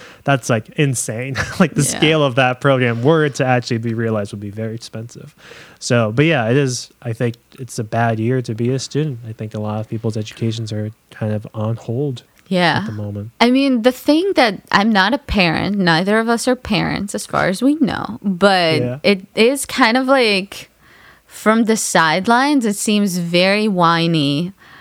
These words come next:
Speaker 2: when there are articles about, like, parents who are like, "This is too much."
Speaker 1: Yep.
Speaker 2: Like, in terms of, like, this,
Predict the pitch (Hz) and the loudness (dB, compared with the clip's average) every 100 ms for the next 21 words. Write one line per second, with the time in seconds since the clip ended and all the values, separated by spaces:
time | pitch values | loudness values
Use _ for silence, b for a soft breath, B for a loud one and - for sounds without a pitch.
0 | B - 190 185 180 185 175 - 175 175 | B -6 0 2 4 2 2 4 2 2
1 | 180 196 185 180 170 160 156 170 - - | 2 2 2 2 2 2 2 -2 -2 -2
2 | 185 170 165 175 170 160 151 202 196 285 | 2 2 0 0 2 2 0 0 2 2
3 | 294 427 - - - 269 277 320 247 196 | 2 -2 -2 -6 0 2 2 2 4 4
4 | 196 - 226 240 - - B B B 127 | 2 2 0 0 -4 -8 B B B -2
5 | 139 196 208 202 220 208 220 196 208 190 | 2 4 4 2 2 2 2 2 2 2
6 | 185 165 165 202 185 170 - - | 2 2 0 0 0 0 -4 -12